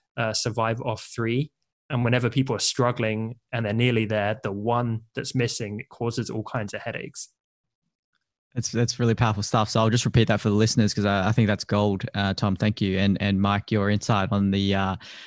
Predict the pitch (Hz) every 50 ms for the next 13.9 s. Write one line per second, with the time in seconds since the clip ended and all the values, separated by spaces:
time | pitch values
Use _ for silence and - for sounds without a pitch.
0 | - - - 92 95 85 - - 101 98 95 95 95 92 90 87 - - _ _
1 | - 98 95 90 87 87 - - - - - - - - 117 110 - - - 120
2 | 104 101 95 98 92 98 98 98 95 98 92 80 85 90 85 - - 92 101 104
3 | 95 104 104 107 104 - - 104 98 98 95 95 95 - - - 98 101 98 98
4 | 95 92 92 85 - - - 92 92 92 92 87 - - 95 95 101 101 101 104
5 | 101 101 95 92 85 - - 98 95 98 95 - 104 101 101 98 92 92 95 104
6 | 107 101 95 92 90 - - - - - - - 95 95 92 95 104 - 123 120
7 | 117 104 87 - 110 104 101 98 90 - - 101 101 98 98 98 98 95 95 95
8 | 95 - - - 98 98 95 95 95 95 - - - - - - - - _ _
9 | _ _ - _ _ _ _ _ _ - 117 117 113 - - 113 104 104 101 101
10 | 107 - 110 95 92 92 - 101 98 92 101 95 90 98 107 - - 107 95 92
11 | - - - - 104 95 95 95 - - 101 95 92 92 90 98 98 95 95 92
12 | 92 92 90 - - - 98 95 92 92 92 90 - - 98 92 90 92 92 90
13 | 92 92 101 98 - _ - 104 - - 101 104 101 95 95 98 95 107